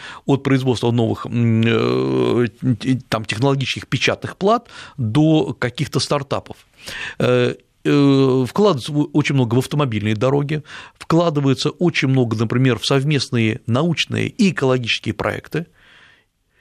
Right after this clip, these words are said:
и очень мало вкладывается в энергетику. Э, то есть с-,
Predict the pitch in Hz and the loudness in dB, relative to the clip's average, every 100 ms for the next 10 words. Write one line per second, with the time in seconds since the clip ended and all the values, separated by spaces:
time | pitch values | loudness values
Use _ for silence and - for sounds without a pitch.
0 | _ _ _ _ _ _ - 151 139 135 | _ _ _ _ _ _ -2 2 2 2
1 | 165 233 247 208 226 226 220 226 254 254 | 2 2 0 2 2 0 0 -2 0 0
2 | 196 - - - - _ _ _ _ _ | -2 -4 -16 -20 -20 _ _ _ _ _
3 | _ _ - - _ _ 135 120 185 175 | _ _ -20 -20 _ _ -4 -2 0 0
4 | - - _ - - - | 0 -10 _ -8 -4 -4